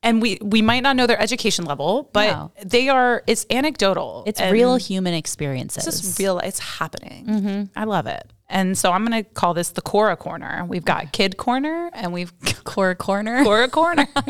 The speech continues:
Speaker 2: I love it.
Speaker 1: So obviously on Quora, someone posed because people are out here. "What does the quote, 'Kill them with kindness,' mean?"
Speaker 2: Okay.
Speaker 1: I like this guy, Dale. Dale gave a pretty succinct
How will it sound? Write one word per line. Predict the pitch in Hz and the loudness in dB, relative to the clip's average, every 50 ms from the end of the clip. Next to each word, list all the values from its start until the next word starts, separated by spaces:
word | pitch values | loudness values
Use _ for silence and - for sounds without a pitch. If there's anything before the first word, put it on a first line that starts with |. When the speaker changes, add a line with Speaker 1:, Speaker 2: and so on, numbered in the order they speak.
| 294 - - | -4 -2 0
Speaker 2:
I | 320 - - | 0 0 2
love | - - 160 160 151 | 2 2 2 2 -2
it. | 147 - - - 440 453 554 - - - - 427 440 - - - - - - | -2 -4 0 0 0 0 0 -2 -4 -12 -14 -14 -12 -12 -12 -12 -12 -14 -8
Speaker 1:
So | - - 269 247 | -2 2 4 4
obviously | 247 277 262 311 320 330 - 285 262 | 4 4 2 2 -2 0 2 2 4
on | 233 226 233 | 4 4 2
Quora, | 220 - 202 185 175 170 175 185 | 2 2 2 4 4 4 4 2
someone | - - 180 180 190 185 | 2 0 0 0 0 0
posed | 180 - 170 160 156 160 170 170 - | 2 0 2 2 2 2 0 -2 -2
because | - 175 - 170 160 160 160 - - _ - - | -4 -2 -2 -2 -2 -2 -4 -6 -8 _ -10 -6
people | - 240 262 285 294 | -4 -4 -2 0 0
are | 277 262 | 0 2
out | 262 233 | 2 0
here. | 185 - - - - _ _ _ _ _ _ | 0 -2 -6 -6 -8 _ _ _ _ _ _
"What | - 240 254 | 0 0 0
does | - 311 269 | 0 0 -2
the | - - | -2 -2
quote, | - - 220 208 202 - | 2 4 4 4 4 2
'Kill | - - 190 | 2 2 2
them | 180 196 185 | 2 2 -2
with | 185 - | -2 -2
kindness,' | - 190 175 170 160 165 - - | -2 -2 -2 -2 -2 -4 -4 -2
mean?" | 190 185 165 - - - - _ - 190 185 | -2 -2 -2 -4 -6 -12 -18 _ -10 -8 -6
Speaker 2:
Okay. | 175 170 156 143 147 180 175 | -4 -2 -2 -2 -2 -2 -2
Speaker 1:
I | 208 226 233 | 0 0 0
like | 240 254 277 294 - | 2 2 0 0 0
this | - 311 - | -2 -2 -2
guy, | - 240 220 214 | 2 0 0 0
Dale. | 185 196 180 160 143 143 - - - - _ _ _ _ - | 2 0 0 0 0 -2 -4 -6 -8 -12 _ _ _ _ -6
Dale | 185 247 254 294 311 320 320 | 0 2 4 4 4 4 2
gave | 240 240 220 214 202 202 | 2 2 2 2 2 0
a | 196 | -2
pretty | - - 269 285 320 320 320 | -2 0 -2 0 0 -2 -2
succinct | - - 226 220 - - - 185 175 180 185 - - - | -2 -2 -2 -2 -2 0 0 0 2 0 -2 -4 -6 -12